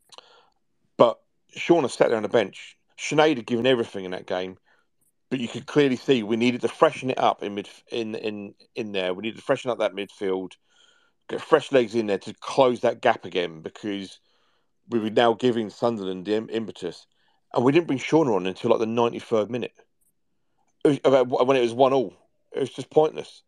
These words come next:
We'd wasted, we should have brought her on once that tide started turning, about seventy-five minutes. Even if you said eighty minutes,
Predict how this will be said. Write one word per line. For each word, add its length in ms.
We'd 160
wasted, 640
we 80
should 280
have 120
brought 260
her 80
on 340
once 260
that 260
tide 420
started 300
turning, 400
about 200
seventy-five 540
minutes. 520
Even 180
if 120
you 60
said 160
eighty 260
minutes, 440